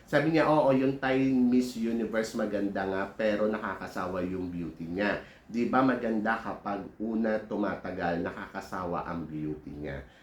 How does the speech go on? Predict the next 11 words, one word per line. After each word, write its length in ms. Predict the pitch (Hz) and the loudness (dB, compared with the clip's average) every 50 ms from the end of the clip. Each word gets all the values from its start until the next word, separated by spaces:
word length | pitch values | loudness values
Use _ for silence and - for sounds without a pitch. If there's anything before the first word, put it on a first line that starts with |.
| - _ _ - | -20 _ _ -8
Mhm. 640 | - 92 95 90 - 101 101 95 98 110 139 202 247 | -4 -2 -2 -2 -2 -2 0 0 2 2 2 2 0
So, 240 | - - 135 127 127 | 0 0 0 0 0
hindi 160 | 117 107 104 | 0 0 0
ba 160 | 95 104 104 104 | -2 -2 -4 -4
parang 440 | - 98 90 87 85 90 90 90 87 | -4 -4 -4 -2 -2 -2 -4 -4 -4
ano 220 | - 95 90 90 | -4 -4 -4 -4
lang 240 | 87 87 87 87 85 | -4 -4 -4 -6 -6
tayo 640 | - 85 80 78 76 76 78 80 82 90 87 - - - - - - - - - - | -8 -8 -6 -4 -4 -4 -2 -2 -2 -4 -4 -8 -14 -20 -20 -20 -20 -20 -20 -14 -6
kay 240 | - 110 92 90 95 | -4 -2 -2 -2 -2
Miss 320 | 92 87 - - - _ | -4 -4 -6 -12 -16 _
Thailand? 640 | - - - 151 151 78 76 107 156 165 170 156 | -8 -6 -4 -2 -2 -2 -2 -2 -2 -4 -4 -4